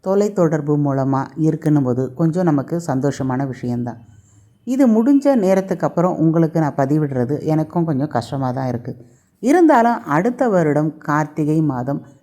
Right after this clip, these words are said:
இந்த மண்ட தீபம் ஏத்தி பாருங்க, ரொம்பவே சிறப்பானது. இதை மாதிரி தலையில எல்லாருமே அந்த மண்பானைக்குள்ள தீபம் ஏத்திட்டு போயிட்டு கோவிலை சுத்தி வலம் வராங்க. எனக்கு சொன்னவங்க, "நீங்க சில்வர் பாத்திரம் எடுத்துட்டு அதுக்குள்ள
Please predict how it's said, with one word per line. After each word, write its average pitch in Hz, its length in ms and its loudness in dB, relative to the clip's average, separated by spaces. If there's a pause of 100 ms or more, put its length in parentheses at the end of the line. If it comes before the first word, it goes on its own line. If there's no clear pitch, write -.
(120)
இந்த 190 320 0
மண்ட 156 400 0
தீபம் 151 360 2
ஏத்தி 143 360 0
பாருங்க, 123 440 -4 (140)
ரொம்பவே 165 440 -2
சிறப்பானது. 127 880 -8 (280)
இதை 262 180 -4
மாதிரி 247 280 0
தலையில 170 460 0
எல்லாருமே 147 800 -2 (260)
அந்த 151 300 0
மண்பானைக்குள்ள 143 1040 -2 (160)
தீபம் 160 420 0
ஏத்திட்டு 127 400 -4
போயிட்டு 127 360 -4
கோவிலை 139 260 0
சுத்தி 160 360 -4
வலம் 131 320 -4
வராங்க. 120 420 -8 (760)
எனக்கு 269 480 0
சொன்னவங்க, 180 460 0
"நீங்க 196 260 -2
சில்வர் 170 420 0
பாத்திரம் 151 380 0
எடுத்துட்டு 139 440 -2
அதுக்குள்ள 147 680 -2